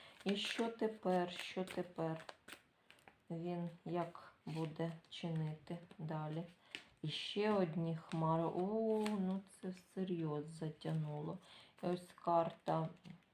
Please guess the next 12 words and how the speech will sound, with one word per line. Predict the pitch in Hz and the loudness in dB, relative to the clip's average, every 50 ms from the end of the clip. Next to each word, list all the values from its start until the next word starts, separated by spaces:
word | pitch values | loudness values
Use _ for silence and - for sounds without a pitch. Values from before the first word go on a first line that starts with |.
| - _ _ | -20 _ _
гадалки | 151 151 165 156 156 151 165 170 180 208 220 220 214 - 185 160 | -2 -2 -2 -2 -2 4 4 6 6 6 6 4 4 2 -2 -2
показує | 160 - 170 - - - - 165 165 165 160 160 - 170 165 160 | 0 -4 -8 -10 -6 0 4 6 6 6 4 2 0 0 2 2
нам | 160 160 160 160 160 156 156 | 4 2 2 2 2 0 0
червового | - - - 170 175 165 160 160 165 165 160 156 160 165 160 170 165 | -2 -4 -4 -2 -2 0 0 0 0 0 0 0 -2 -2 0 -2 -4
короля. | 160 - - 170 - 170 170 165 151 139 - - - - - - - - - - | -4 0 0 2 2 2 2 2 0 0 0 -4 -14 -16 -16 -16 -16 -18 -6 0
Ну, | 190 214 247 262 254 - - - - 165 - - 165 160 - - - - | 4 4 6 6 4 2 0 -2 -6 -8 -8 -8 -14 -16 -16 -18 -20 -12
мгм. | - - 160 160 156 151 147 147 143 _ 156 147 139 139 139 160 156 156 160 156 _ _ _ _ _ _ _ _ _ _ _ _ _ _ _ - _ - _ _ _ _ _ _ _ _ _ _ _ _ _ _ - | -6 -4 -2 -2 0 -2 -4 -6 -10 _ -10 -10 -8 -8 -8 -8 -8 -8 -8 -10 _ _ _ _ _ _ _ _ _ _ _ _ _ _ _ -20 _ -20 _ _ _ _ _ _ _ _ _ _ _ _ _ _ -8
А | - 139 156 160 160 | -4 -2 -2 -2 -2
що | - - - - - - 165 | -4 -8 -10 -6 -2 -2 -2
це | 160 165 - - - 160 156 | -2 -4 -8 -6 -6 -6 -6
тут | - - - 165 156 - - - - | -6 -10 -16 -16 -14 -12 -10 -8 -8
означає | 156 - - - 160 160 160 160 - - - - 165 156 156 160 160 160 165 | -8 -8 -4 -2 -2 -2 -2 -4 -8 -10 -10 -8 -4 -2 -2 -2 -2 -4 -4